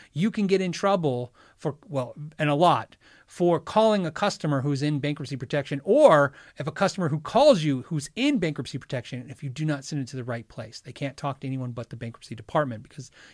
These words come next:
you need educated people to understand what the bankruptcy laws are. Again,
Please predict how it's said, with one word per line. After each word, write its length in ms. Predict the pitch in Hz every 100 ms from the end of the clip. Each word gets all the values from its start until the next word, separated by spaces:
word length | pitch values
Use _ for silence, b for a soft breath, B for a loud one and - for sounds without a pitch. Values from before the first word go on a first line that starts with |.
| _
you 100 | 131
need 180 | 127 127
educated 520 | 143 123 - 131 117
people 300 | - 139 127
to 120 | - 120
understand 420 | 120 - 127 120
what 100 | 113
the 60 |
bankruptcy 380 | 117 117 120 -
laws 240 | 110 113 113
are. 160 | 110 B B B
Again, 440 | - 131 180 147